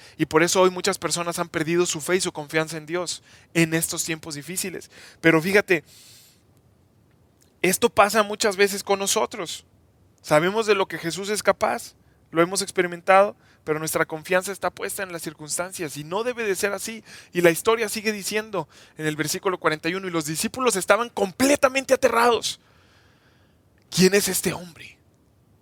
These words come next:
se preguntaban, "que incluso las olas, el viento los obedece".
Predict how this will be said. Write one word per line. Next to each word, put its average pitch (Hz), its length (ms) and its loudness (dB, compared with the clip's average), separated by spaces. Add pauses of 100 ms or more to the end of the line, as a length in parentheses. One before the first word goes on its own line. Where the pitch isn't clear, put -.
(140)
se - 160 -10
preguntaban, 123 600 -8 (960)
"que 147 80 -12
incluso 156 400 -2
las 135 260 0
olas, 147 460 0 (340)
el 123 180 -12
viento 147 440 -8
los 120 180 -10
obedece". 123 480 -12